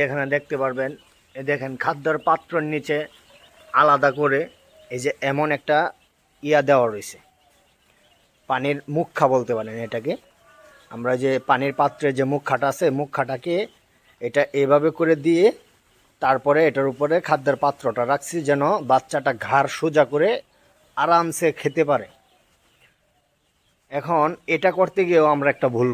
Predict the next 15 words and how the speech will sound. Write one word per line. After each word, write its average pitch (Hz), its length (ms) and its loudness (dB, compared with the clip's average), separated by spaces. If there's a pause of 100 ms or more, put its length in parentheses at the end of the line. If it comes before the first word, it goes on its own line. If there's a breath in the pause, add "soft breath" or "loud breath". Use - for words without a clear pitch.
করছি, 110 260 -10 (1200)
এটা 147 240 -2 (140)
দেওয়াটা 180 380 6 (140)
ভুল 156 200 6
হয় 156 200 4
নাই, 127 120 -4 (1600)
ভুল 143 180 0 (100)
হইছে 180 280 0 (1300)
এই 147 140 -2
যে 170 100 4 (840)
পাত্রটা, 165 460 2
এই 147 80 2
যে 143 120 -4
দেখতে 151 240 -2
পারতেছেন 143 340 -2